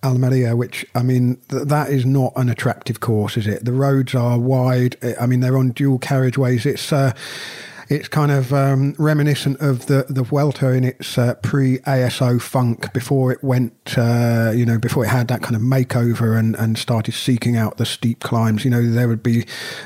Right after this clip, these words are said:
well, you know, a week, ten days of the Vuelta just riding up, um, you know, six lane highways, coned off sometimes with, with the traffic open on the other side. And, uh, Almeria doesn't look particularly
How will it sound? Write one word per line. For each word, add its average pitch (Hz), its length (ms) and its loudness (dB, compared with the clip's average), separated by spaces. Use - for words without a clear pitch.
well, 117 100 2
you 113 80 2
know, 110 120 2
a - 20 2
week, 123 380 0
ten 120 260 0
days 117 360 0
of 107 100 -4
the 110 80 0
Vuelta 117 360 -2
just 110 300 -6
riding 113 420 0
up, 110 220 -4
um, 110 420 2
you 110 80 0
know, 110 60 0
six - 360 -6
lane 110 240 2
highways, 110 720 0
coned 123 340 0
off 131 240 -2
sometimes 107 580 -2
with, 107 220 -8
with 110 220 -4
the 110 60 -6
traffic 113 440 -4
open 113 240 -2
on 110 100 2
the 113 80 2
other 113 140 0
side. 120 400 0
And, 135 260 2
uh, 131 420 2
Almeria 135 540 2
doesn't 127 400 0
look 143 520 0
particularly 123 760 0